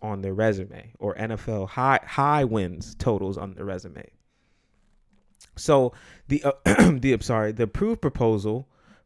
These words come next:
that was, um, voted on by the owners was, um, in spite of the draft pick, uh, proposition, the approved proposal is now teams will be now required to hi-,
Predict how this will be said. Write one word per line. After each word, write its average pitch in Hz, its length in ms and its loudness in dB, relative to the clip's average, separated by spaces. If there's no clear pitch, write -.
that 120 280 4
was, 113 280 2
um, 101 520 -2
voted 120 400 0
on 104 260 -4
by 101 160 -2
the 101 160 -4
owners 101 560 -8
was, 101 800 2
um, 98 300 -2
in 117 140 -2
spite 151 300 4
of 131 100 2
the 120 80 2
draft 120 340 4
pick, 117 180 0
uh, 95 320 4
proposition, 101 680 -2
the 107 100 -2
approved 165 300 -2
proposal 120 480 0
is 95 160 -4
now 110 480 -4
teams 185 300 2
will 156 100 4
be 131 180 0
now 123 280 0
required 120 800 2
to 104 220 2
hi-, 117 260 0